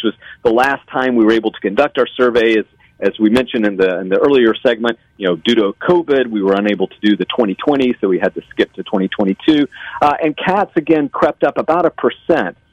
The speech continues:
But Steve, there's, there's part of this data that doesn't get reported as widely, and I, and I'd love the chance to tell your, your owners about it, or your listeners about it, is the fact that, you know, we continue to see an increase in the number of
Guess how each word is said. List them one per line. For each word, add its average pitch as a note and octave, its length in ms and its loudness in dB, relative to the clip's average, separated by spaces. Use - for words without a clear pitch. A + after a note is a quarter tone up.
But E3 200 -2
Steve, B3+ 200 0
there's, F3 160 2
there's D3+ 260 -4
part C4 180 0
of A#3 60 -6
this F3+ 100 -2
data C3+ 380 0
that A2 180 0
doesn't F#3 360 0
get D#3+ 140 2
reported C3 520 0
as G2 140 -2
widely, A2+ 600 0
and G#2 60 -2
I, A2 140 -2
and G#2+ 80 -2
I'd G#2 100 -4
love D3 260 0
the B2 80 -8
chance C3 300 -2
to - 160 -20
tell B2 140 2
your, G2+ 220 -2
your A#2+ 180 2
owners F#3+ 300 2
about G#2 340 0
it, G#2 160 -4
or A#2 100 0
your A2 140 -2
listeners D#3+ 400 0
about G2 220 2
it, - 100 -6
is C3+ 100 -2
the D#3 60 0
fact F#3 320 -2
that, D3 260 0
you D3+ 120 0
know, C#3 140 4
we C#3+ 260 -6
continue A#3+ 580 -2
to A3 100 2
see E3+ 100 2
an C#3 200 0
increase E3 480 2
in C3 160 2
the B2 80 2
number C#3 640 2
of B2+ 220 0